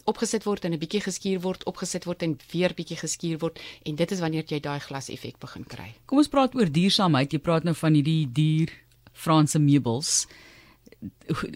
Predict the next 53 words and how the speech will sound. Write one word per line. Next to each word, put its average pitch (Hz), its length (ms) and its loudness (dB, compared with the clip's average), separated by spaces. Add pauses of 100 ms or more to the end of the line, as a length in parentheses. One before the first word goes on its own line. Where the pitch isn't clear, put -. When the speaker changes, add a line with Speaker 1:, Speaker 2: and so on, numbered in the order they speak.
Speaker 2:
Ek 147 180 -4
meen, 151 100 4
hoe 131 160 2
oud 247 200 6
is 277 140 2
dit 254 200 0
natuurlik? 208 480 0
Dit 151 160 -4
is, - 280 0
is 143 160 -2
al 151 120 0
baie, 156 240 2
baie 165 180 2
oud 156 220 -2
van 156 120 0
hierdie 143 180 4
meubels, 131 500 0
so 180 140 -2
dit 165 160 -2
moet 170 180 2
hou. 147 340 2 (360)
Speaker 1:
Ja. 151 120 0
Speaker 2:
En 170 80 4
hoe 196 160 6
lank 190 220 2
hou 165 200 2
dit? - 440 -2
Speaker 1:
Ja. 156 180 0
Speaker 2:
Moet 160 140 0
jy 175 60 0
seker, - 240 -2
ons 156 80 -2
gaan 233 100 4
nou 233 80 4
praat 214 200 2
oor 202 60 4
die 160 80 0
hele 156 140 0
proses, 147 380 0
jy 147 80 0
moet 143 100 -2
ons 143 80 -2
laat 139 160 -2
deurvat, 131 460 -2
want 139 180 2
dalk 131 200 -2
wil 165 80 0
mense 135 280 2
dit 131 120 -4
by 135 60 -4
die 131 80 0
huis 123 240 -2
doen. 151 220 4